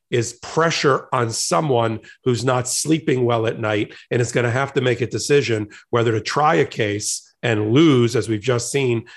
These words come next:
in the last three weeks, or cooperate with the Department of Justice and hope for a lenient sentence. And those are good things in prosecutions and will lead ultimately on the apex to the top.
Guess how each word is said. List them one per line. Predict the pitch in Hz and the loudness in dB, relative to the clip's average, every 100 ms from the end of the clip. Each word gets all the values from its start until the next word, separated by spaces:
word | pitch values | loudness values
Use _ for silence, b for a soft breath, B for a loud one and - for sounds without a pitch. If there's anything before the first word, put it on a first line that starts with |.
| B | B
in | 110 | 0
the | |
last | 117 120 120 | 0 0 -2
three | 113 110 | -4 -2
weeks, | 123 151 110 - B B | 0 0 0 -6 B B
or | 117 | -2
cooperate | 117 135 127 123 117 127 | 2 2 2 2 0 0
with | - | -4
the | |
Department | 107 123 120 110 | -4 -2 -2 -4
of | 104 | -6
Justice | 110 120 113 107 | -6 -4 -4 -4
and | 117 | -2
hope | 113 | -2
for | - 110 | -2 -2
a | |
lenient | 113 107 101 - | 0 -2 -4 -4
sentence. | 135 - - - B B B 110 | -4 -4 -10 -14 B B B -6
And | 107 | -4
those | 107 135 143 131 | 2 4 4 2
are | 107 | 0
good | 98 143 165 | 0 0 2
things | 151 127 117 117 | 0 0 0 -4
in | |
prosecutions | 110 113 107 123 - 110 - 107 104 B B | -6 -8 -8 -8 -4 -4 -2 -6 -6 B B
and | 123 | 0
will | 120 123 | 2 4
lead | 127 123 | 2 0
ultimately | 143 156 147 123 120 117 117 b b - | 0 0 0 -4 -2 -2 -2 b b -4
on | 113 | -2
the | 113 - | 0 2
apex | 151 156 123 107 - - | 0 0 -2 -2 -6 -8
to | - | -4
the | 113 107 | -4 -4
top. | - 131 98 - | -4 -4 -4 -10